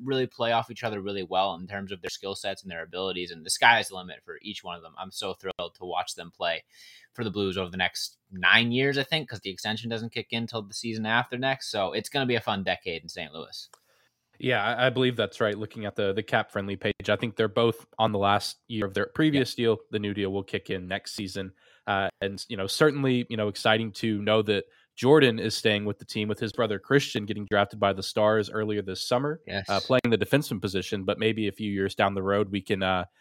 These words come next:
Speaker 2: have some Stars and Blues matchups featuring two brothers going at it. I know that there's a plethora of brothers already in the N H L, but, you know, adding two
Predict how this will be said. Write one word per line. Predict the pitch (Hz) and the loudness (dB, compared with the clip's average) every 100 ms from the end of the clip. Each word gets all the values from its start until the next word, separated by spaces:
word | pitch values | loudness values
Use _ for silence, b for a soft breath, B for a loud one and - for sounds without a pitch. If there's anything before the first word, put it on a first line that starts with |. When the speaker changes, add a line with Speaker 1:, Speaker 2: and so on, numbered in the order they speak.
| _ | _
Speaker 2:
have | - 110 101 | 2 2 2
some | 113 | -6
Stars | 101 - 101 104 - | -4 2 2 2 -2
and | 104 | -6
Blues | 98 104 101 | -2 0 0
matchups | 101 113 - 127 - | 4 4 4 0 0
featuring | - 120 - 113 107 | -2 -4 -2 -2 -4
two | - 120 | -2 0
brothers | 110 110 110 - | 2 2 2 0
going | 107 101 | 2 6
at | 107 117 | 6 6
it. | 117 | 4
I | 107 | 2
know | 107 | -2
that | 101 - | -2 -4
there's | 101 98 - _ | -4 -4 -10 _
a | - | -4
plethora | - 165 170 151 135 | 4 4 4 2 0
of | - 104 | -2 2
brothers | 107 107 107 | 2 2 0
already | - 107 104 101 | 0 0 2 0
in | - 104 101 | -2 -4 -4
the | 101 | -4
N | 98 | -2
H | 95 - | -4 0
L, | 98 98 | 0 2
but, | 98 90 _ _ _ - | 2 0 _ _ _ -4
you | |
know, | 107 - | -4 2
adding | 113 120 120 | 4 4 2
two | - 123 120 120 | -4 0 0 0